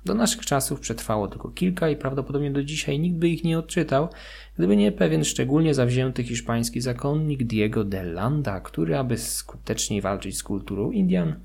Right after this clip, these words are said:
studiował ich język, wierzenia i zwyczaje, a następnie opracował podręcznik dla swoich następców. Jest pewnym paradoksem,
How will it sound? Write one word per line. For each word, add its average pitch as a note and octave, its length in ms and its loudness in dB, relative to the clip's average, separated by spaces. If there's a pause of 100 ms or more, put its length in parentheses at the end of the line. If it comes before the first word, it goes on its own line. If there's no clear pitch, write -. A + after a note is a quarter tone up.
(240)
studiował G2 520 -2
ich F2+ 140 -6
język, D3+ 480 -2 (240)
wierzenia G#2 640 -4 (800)
i A#2+ 80 -2
zwyczaje, D3 600 2
a E3 100 0
następnie C#3 440 -2
opracował G#2+ 420 -4
podręcznik C#3+ 640 -2
dla A2 140 -2
swoich - 360 -8
następców. - 720 -12 (560)
Jest F3+ 180 -6
pewnym D3+ 320 4
paradoksem, C3 840 0